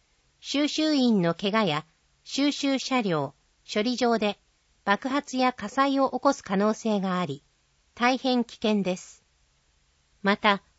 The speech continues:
外装フィルムがプラスチックのため、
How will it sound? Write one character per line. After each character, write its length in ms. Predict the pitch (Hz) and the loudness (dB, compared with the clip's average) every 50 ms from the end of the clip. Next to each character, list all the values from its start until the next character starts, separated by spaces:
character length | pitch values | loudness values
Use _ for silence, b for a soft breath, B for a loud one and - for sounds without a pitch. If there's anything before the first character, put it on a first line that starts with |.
| _ _ _ - | _ _ _ -4
外 220 | - 214 240 285 | -2 0 0 0
装 240 | 277 - 302 285 285 | 0 0 0 0 0
フ 60 | 277 - 294 | 0 -2 -2
ィ 40 | |
ル 100 | 277 269 | 0 0
ム 140 | 247 233 202 | 2 2 2
が 200 | 165 156 160 - - | 2 0 -2 -2 -6
プ 120 | - - | -4 0
ラ 100 | 226 262 | 0 0
ス 120 | 269 - - | 0 -2 -8
チ 160 | - - 269 | -10 -10 -10
ッ 40 | - - | -6 -4
ク 100 | - 226 | -2 0
の 120 | 190 185 | 0 0
た 160 | 185 - 170 156 | 0 -2 -4 -4
め、 200 | 160 156 165 | -4 -4 -6